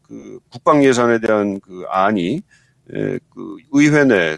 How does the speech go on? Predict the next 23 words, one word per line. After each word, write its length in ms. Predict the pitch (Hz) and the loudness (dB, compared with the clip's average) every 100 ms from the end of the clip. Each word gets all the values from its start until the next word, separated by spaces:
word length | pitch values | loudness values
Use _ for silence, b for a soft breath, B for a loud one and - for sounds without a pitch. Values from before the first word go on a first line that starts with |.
| _ | _
특히 340 | - - 131 | -20 -8 -6
이제 160 | 117 117 | -6 -6
상원의 760 | 117 127 127 123 120 120 120 | -2 0 2 2 2 2 0
공화당의 1500 | - 104 160 175 170 156 147 139 131 123 110 127 123 120 139 | -2 0 2 2 2 2 2 0 -2 -4 -4 -2 -2 0 -2
강경파들 680 | - 107 151 190 170 151 139 | -2 -2 0 0 0 -4 -4
입장에서는 760 | 123 120 113 104 113 151 135 104 b b b | -6 -4 -4 -4 -4 -2 -2 -4 b b b
이게 120 | 143 | -4
너무 440 | 156 135 156 151 139 | 0 2 2 2 0
지금, 440 | 131 135 135 127 - | -4 -2 0 0 -2
어, 340 | 101 98 85 80 | -4 -2 -4 -4
적은 640 | 104 120 131 120 107 95 - | -2 0 2 0 -2 -8 -14
액수, 420 | - - 117 104 - | -12 -10 -6 -6 -6
적은 380 | - 113 131 123 | 0 0 2 2
인상폭 460 | 120 113 107 117 | 0 -2 -4 -2
아니냐, 320 | 98 95 92 95 | -2 -2 -4 -6
이런 320 | 98 104 101 | -6 -6 -8
그 100 | 98 | -12
불만을 480 | 107 110 110 104 104 | -6 0 0 0 -4
가질 240 | 92 92 | -10 -12
수가 240 | - 104 | -10 -8
있다라고 640 | 87 - 113 107 101 95 92 | -10 -4 0 2 0 -2 -6
하고요. 420 | 87 123 143 85 b b b b b - | -10 -10 -10 -10 b b b b b -8
또 500 | 165 170 170 160 | 0 2 4 2